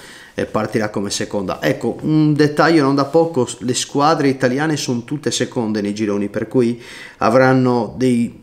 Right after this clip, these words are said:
sorteggi complicati, ecco, questo senz'altro. Milan che va in Europa League, e questa è una bella notizia in virtù della questione legata al mondiale per club che si terrà, eh, nell'estate duemilaventicinque a giugno per club,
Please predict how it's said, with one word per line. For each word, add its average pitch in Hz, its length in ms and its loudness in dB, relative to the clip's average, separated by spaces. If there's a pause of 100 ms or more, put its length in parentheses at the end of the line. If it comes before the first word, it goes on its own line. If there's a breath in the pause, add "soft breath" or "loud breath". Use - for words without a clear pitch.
(100)
sorteggi 113 600 0
complicati, - 880 -6
ecco, - 320 -10
questo 101 320 -4
senz'altro. - 760 -4 (380 loud breath)
Milan 175 320 6
che 160 120 4
va 165 80 6
in 180 80 8
Europa 196 320 6
League, 202 200 6
e - 40 6
questa 156 240 2
è 135 40 4
una 127 80 0
bella 139 200 2
notizia 196 640 -2 (320 loud breath)
in 139 140 2
virtù 156 680 2
della 127 280 2
questione 135 540 0
legata 110 400 -2
al 113 80 -4
mondiale 110 500 -2
per 104 220 -8
club 90 460 -6
che - 120 -8
si - 160 -8
terrà, 98 840 -4
eh, - 20 -6
nell'estate 101 600 -4
duemilaventicinque 104 1040 -4
a 107 40 -2
giugno 104 420 -4
per - 220 -6
club, - 460 -10